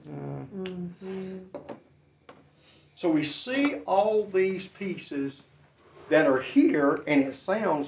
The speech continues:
Speaker 3: very, very relevant how this is a part of what's taking place here, right before us, with the, uh, the, the toes and the iron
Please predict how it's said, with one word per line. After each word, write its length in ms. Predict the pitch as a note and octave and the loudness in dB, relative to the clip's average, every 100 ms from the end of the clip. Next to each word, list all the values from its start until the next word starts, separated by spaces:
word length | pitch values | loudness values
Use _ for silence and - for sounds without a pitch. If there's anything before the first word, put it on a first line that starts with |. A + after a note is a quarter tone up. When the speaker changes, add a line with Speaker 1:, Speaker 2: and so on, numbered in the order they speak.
| - | -6
Speaker 3:
very, 500 | D3+ G3+ F#3 D#3 C#3 - _ _ - | -2 2 4 2 0 -6 _ _ -2
very 220 | F#3+ F3+ | 4 6
relevant 480 | D#3 F3+ D3+ B2+ - | 10 8 8 0 -4
how 280 | - D3+ C#3+ | 0 4 4
this 200 | C#3+ C3 | 2 -4
is 180 | A2+ - _ _ - | -10 -12 _ _ -10
a 60 | B2+ | -10
part 400 | - E3 D#3+ C#3 | 0 6 6 6
of 160 | C3 - _ _ | 0 -4 _ _
what's 260 | C3+ D3 - | -2 0 0
taking 380 | E3+ C#3+ C3+ B2+ | -2 -2 -4 -6
place 400 | D3+ C#3+ C3 - | 2 2 2 -2
here, 280 | A#2+ - - _ _ _ _ _ _ _ _ - | -10 -10 -16 _ _ _ _ _ _ _ _ -4
right 220 | C3+ D#3 | 0 2
before 460 | F3 - E3+ B2 A#2+ | 2 4 6 6 4
us, 140 | - - - _ - - - - | 0 -18 -20 _ -20 -20 -20 0
with 480 | - D3+ C4+ - - _ _ _ _ - | 6 8 8 4 -2 _ _ _ _ -4
the, 340 | C3 C3 C3 C3 | 2 2 2 6
uh, 260 | B2+ B2 - | 8 6 2
the, 140 | B2+ C3 | -2 -2
the 200 | C3+ C3 | 0 0
toes 480 | - C#3+ B2+ A2 - C#3 | 6 6 6 0 -8 -2
and 160 | C#3 | 0
the 40 | B2 | 2
iron 560 | C3+ D3+ D#3 D3 C#3 | 6 8 6 4 -2